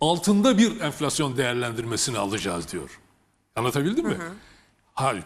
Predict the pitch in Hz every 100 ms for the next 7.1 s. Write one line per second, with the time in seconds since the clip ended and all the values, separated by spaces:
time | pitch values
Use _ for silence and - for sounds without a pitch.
0 | - 147 175 185 156 175 190 156 143 226
1 | 170 147 135 135 107 113 98 92 87 -
2 | - - - - - - _ _ _ -
3 | 196 277 262 185 156 135 160 139 233 302
4 | - 185 254 208 131 104 85 - _ _
5 | - - 262 339 220 208 208 190 151 107
6 | 92 85 76 - _ - 175 285 - 151